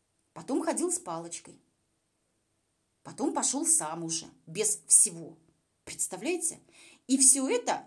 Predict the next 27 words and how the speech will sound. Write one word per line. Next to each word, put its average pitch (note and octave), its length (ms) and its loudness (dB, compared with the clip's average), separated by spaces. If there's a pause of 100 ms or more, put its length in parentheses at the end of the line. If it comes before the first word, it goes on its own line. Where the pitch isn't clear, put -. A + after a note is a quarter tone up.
вот G#3 200 -8
на G3+ 100 -6
всё - 200 2
на F3 140 -6
это E3 320 -10
ушло C#4 360 -4
где-то, C4+ 340 -10
наверное, G3+ 580 -8
около F3+ 320 -12
года. C#3+ 340 -14 (1200)
Ничего, F3 680 -2 (260)
представляете? - 800 -4 (160)
А F3+ 180 -14
у E3 60 -4
меня G#3 300 0
и G#3+ 40 -2
работа, E3+ 480 -10 (340)
а G3 140 2
у G3+ 100 0
меня C#4+ 260 4
и E4+ 80 4
семья, D3+ 580 0 (200)
а F#3+ 120 -6
у G#3+ 100 0
меня C4+ 320 6
и F4+ 80 8
муж, C#4+ 460 6